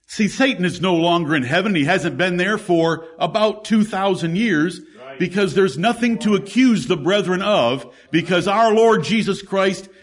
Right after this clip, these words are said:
Speaker 1: died on the cross
Speaker 2: Amen.
Speaker 1: and paid for all our sins. So the Bible says, "Who shall lay anything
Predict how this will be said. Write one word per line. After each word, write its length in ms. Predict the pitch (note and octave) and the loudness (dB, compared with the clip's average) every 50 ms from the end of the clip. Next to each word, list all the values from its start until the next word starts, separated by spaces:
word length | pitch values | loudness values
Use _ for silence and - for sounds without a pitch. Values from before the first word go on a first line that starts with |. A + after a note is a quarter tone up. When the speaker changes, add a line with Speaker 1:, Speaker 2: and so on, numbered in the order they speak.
| - A#2+ | -18 -4
Speaker 1:
died 300 | A#2 F3 F3+ F#3+ G#3 G3+ | -2 0 2 2 2 2
on 80 | F#3 F3+ | 2 0
the 80 | F3 | -2
cross 640 | F3 F3 - G3+ G3+ F#3 C3 E2+ - - - - - | -4 -2 0 2 2 2 2 0 -4 -10 -16 -18 -18
Speaker 2:
Amen. 500 | - - - D3+ D3+ D3 - - - - - - - - - - | -18 -20 -20 -20 -20 -20 -20 -20 -20 -20 -20 -20 -20 -20 -10 -6
Speaker 1:
and 200 | D3 D#3 D3+ C#3 | -6 -6 -4 -2
paid 300 | F#3 G#3+ A3 G#3+ F3+ C#3 | 0 0 2 0 0 -2
for 140 | - E3+ F#3+ | -2 -2 0
all 240 | F3+ G3 G#3 G#3 G3+ | 2 2 2 2 2
our 180 | F#3 F3+ E3+ | 2 0 0
sins. 460 | E3+ - - A3 A3+ G3+ F3 E3+ E3 | -2 -4 -4 -4 -2 -2 -2 -2 -4
So 80 | - E3+ | -4 -4
the 80 | E3+ D#3+ | -4 -2
Bible 380 | - G3 G3+ A#3 A3 F#3 D#3+ | -2 -2 0 0 0 0 -2
says, 500 | A#2+ - - C#3+ C3 C3+ D3+ F3 - - - - _ _ _ _ _ | -4 -4 -4 -2 0 0 -2 -2 -6 -10 -16 -20 _ _ _ _ _
"Who 200 | - - C4 B3 | 2 4 4 4
shall 320 | G#3 - - A3 G3+ F3+ F#3+ | 4 2 0 0 0 2 2
lay 220 | F#3+ G3 F#3+ G3 G3+ | 4 4 2 2 2
anything 800 | A3+ G#3+ G3 D3+ C#3+ - B2+ A#2 A2+ A#2+ C3+ D#3+ E3+ D#3+ - | 2 0 0 0 -2 -4 -4 -4 -2 -2 -2 -4 -6 -8 -12